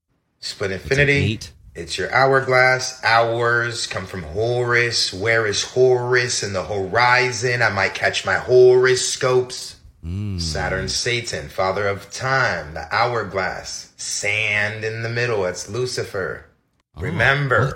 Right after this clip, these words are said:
Speaker 2: what?
Speaker 1: Morpheus.
Speaker 2: Morpheus, right here.
Speaker 1: God of dreams in Greek mythology.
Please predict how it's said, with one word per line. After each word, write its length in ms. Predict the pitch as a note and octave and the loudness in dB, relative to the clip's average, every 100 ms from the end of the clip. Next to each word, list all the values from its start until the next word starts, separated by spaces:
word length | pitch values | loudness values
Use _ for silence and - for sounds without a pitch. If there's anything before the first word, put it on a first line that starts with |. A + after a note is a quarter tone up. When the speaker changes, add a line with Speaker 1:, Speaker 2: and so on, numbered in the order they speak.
| - - | -8 -8
Speaker 2:
what? 100 | G2 | -4
Speaker 1:
Morpheus. 1040 | B2 C#3+ C3 - A#2+ E2+ - - - - - | 0 2 0 -4 -4 -4 -2 -2 -4 -8 -6
Speaker 2:
Morpheus, 420 | F#2+ - C#2+ - | -4 -4 -6 -6
right 100 | F#2 | -4
here. 100 | G2 | 0
Speaker 1:
God 260 | G#2 G#2+ B2 | 2 4 4
of 160 | B2+ A#2 | 2 -2
dreams 480 | C3 D#3+ D#3 C#3+ | 0 0 0 -2
in 140 | C3 A2+ | -2 -2
Greek 280 | G#2 A#2 - | -2 -2 -2
mythology. 760 | C3+ - C#3+ C#3+ B2+ G#2 F2 | -4 0 0 2 0 -2 -8